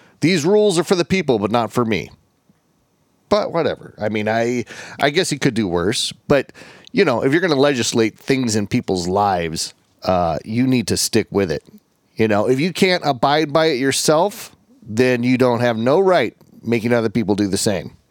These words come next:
Washington, D C mayor says that, uh, we're gonna open up for indoor dining. Hypocrisy. More hypocrisy. What changed? Are the numbers,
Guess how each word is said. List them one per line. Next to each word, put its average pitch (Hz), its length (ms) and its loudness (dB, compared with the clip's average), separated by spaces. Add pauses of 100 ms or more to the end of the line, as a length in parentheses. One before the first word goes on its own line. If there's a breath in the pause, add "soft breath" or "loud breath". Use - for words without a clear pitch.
(880 soft breath)
Washington, 151 440 0
D 160 160 0
C 165 260 2
mayor 156 260 2
says 160 440 0
that, 151 180 2
uh, 151 200 2 (320 loud breath)
we're 156 120 0
gonna 175 140 2
open 185 240 2
up 196 100 0
for 202 220 2
indoor 208 320 2
dining. 196 480 -2 (1400 soft breath)
Hypocrisy. - 720 -4 (100)
More 170 280 2
hypocrisy. - 680 -4 (1160 soft breath)
What 151 180 2
changed? 147 460 0
Are 139 80 4
the 135 100 0
numbers, 151 380 2